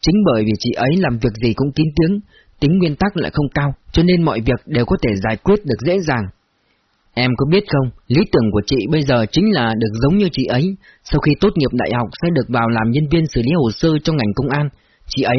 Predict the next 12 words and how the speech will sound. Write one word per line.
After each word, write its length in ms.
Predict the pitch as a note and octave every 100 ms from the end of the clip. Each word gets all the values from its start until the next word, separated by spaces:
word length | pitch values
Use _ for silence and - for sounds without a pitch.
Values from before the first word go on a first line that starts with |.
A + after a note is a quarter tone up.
| E3+
đã 60 | D#3+
đồng 180 | B2+ A#2+
ý 100 | C3 F3
sau 120 | E3
này 180 | D#3+ A2+
sẽ 100 | G#2 C#3+
giúp 100 | G#3+ -
chị." 220 | C3+ - _ _ _ _ _ _ _ _ _ _ _ _ -
"Chị 220 | - F3
mới 200 | F3 G3
học 140 | A3+ D#3+
đại 140 | D3